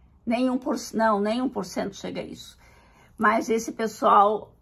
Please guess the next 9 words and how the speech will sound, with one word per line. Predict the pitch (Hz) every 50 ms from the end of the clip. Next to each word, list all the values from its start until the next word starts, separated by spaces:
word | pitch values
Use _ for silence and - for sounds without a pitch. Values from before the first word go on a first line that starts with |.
| _ _ - - -
o | 208
andar | 220 226 214 214 208 214
de | - 220
baixo, | 196 160 185 196 202 214 226 262 - - 269 208
né, | 175 196 214 233 294 302 294 -
da | - -
casa, | - - - 240 208 208 226 294 311 - 294 277 285 269 - _ _ _ _ _ _ _ _ _ _ _ _ _ _ _ _ _ _ _ _ _ _ _ _ _ _ _ _ _ _ _ _ _ _ _
perda | _ - 220 196 196 -
total. | - 262 - - - 202 - - - - -